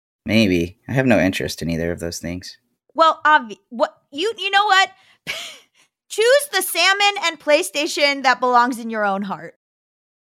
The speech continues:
Speaker 1: Yeah. You know, it's interesting, like, it's like this, like, investment in yourself, right?
Speaker 2: Mm-hmm.
Speaker 1: I get that because I feel like I've just been paying out of pocket for this stupid, expensive psychiatrist and, um,
Speaker 2: Mm-hmm.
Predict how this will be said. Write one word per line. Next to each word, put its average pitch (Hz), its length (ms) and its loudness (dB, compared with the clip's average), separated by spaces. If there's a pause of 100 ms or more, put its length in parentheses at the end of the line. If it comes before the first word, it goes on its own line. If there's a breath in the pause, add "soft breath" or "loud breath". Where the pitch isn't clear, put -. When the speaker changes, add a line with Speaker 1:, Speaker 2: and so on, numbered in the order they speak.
(300)
Speaker 1:
Yeah. 82 360 -4 (160)
You 156 80 -2
know, 175 40 2
it's 170 120 -4
interesting, 175 460 0
like, 120 420 0
it's 135 220 -6
like 147 160 2
this, 151 180 -2
like, 147 160 2
investment 120 520 0
in 110 100 0
yourself, 95 720 -6 (260)
right? 247 380 2
Speaker 2:
Mm-hmm. 427 60 -10 (160)
Speaker 1:
I - 100 0
get 202 280 0
that 120 240 4
because 131 300 -6
I 143 80 -2
feel 139 160 -4
like 143 160 0
I've 135 120 0
just 156 160 -10
been 165 140 -8
paying 120 280 -4
out 120 120 -2
of 107 100 -8
pocket 107 520 -4
for 98 140 -6
this - 420 -6 (140)
stupid, 98 760 0 (400)
expensive 95 560 -2
psychiatrist 87 920 -2
and, 80 320 -2
um, 76 220 2
Speaker 2:
Mm-hmm. 185 320 -4